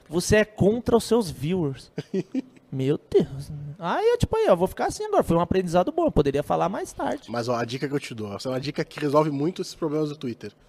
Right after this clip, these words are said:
Speaker 2: Tem uma configuração no Twitter que você só vê as mensagens de quem te segue.
Speaker 1: Sabe
Speaker 2: É
Speaker 1: o
Speaker 2: maravilhoso. Resolve tudo isso daí.
Speaker 1: Então, sabe o que eu gostei agora?
Speaker 2: Hum.
Speaker 1: Do,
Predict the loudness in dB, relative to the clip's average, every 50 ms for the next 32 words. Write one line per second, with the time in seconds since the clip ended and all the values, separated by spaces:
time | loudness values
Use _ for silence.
0 | _ _ _ _ _ _ _ _ -4 -2 -2 0 0 0 0 2 4 4 4 4
1 | 4 2 0 0 2 2 2 2 2 0 -4 -4 -6 -6 -6 -4 -2 0 0 0
2 | 0 0 0 0 0 0 0 -2 -2 -2 -4 -4 -2 -2 -2 -4 -6 -8 -12 -16
3 | -8 -8 -8 -8 -8 -12 -14 -14 -16 -20 -20 _ _ _ _ _ _ _ _ _
4 | _ _ _ _ _ _ _ _ _ _ _ _ _ _ _ _ _ _ -12 -4
5 | 4 4 6 6 8 8 10 10 10 8 8 2 2 0 0 -6 -16 -20 _ _
6 | _ _ _ _ _ _ _ _ _ -10 -6 0 0 0 0 0 -4 -2 -2 -2
7 | -2 0 -2 2 8 8 8 8 8 4 4 2 2 2 -2 -2 0 0 -2 -2
8 | 0 0 0 0 0 0 -2 0 2 2 4 2 2 -2 -4 -8 -6 -4 -4 -4
9 | -4 -6 -10 _ _ _ _ _ _ _ _ _ _ _ -10 -2 2 2 2 4
10 | 2 0 -2 -4 -4 -4 0